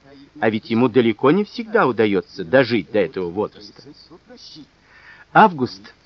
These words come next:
сбавил пять лет по сравнению со старинными римскими установлениями,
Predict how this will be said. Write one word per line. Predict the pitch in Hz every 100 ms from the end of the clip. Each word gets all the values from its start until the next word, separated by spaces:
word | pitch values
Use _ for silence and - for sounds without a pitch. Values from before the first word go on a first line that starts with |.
| - - -
сбавил | 101 92 160 165 160
пять | 147 165 135 -
лет | 151 226
по | - 120
сравнению | - 113 117 117 107 101 92
со | - 120
старинными | - 135 135 101 87 90
римскими | 101 120 92 - 92 87
установлениями, | - - - 90 87 202 220 107 78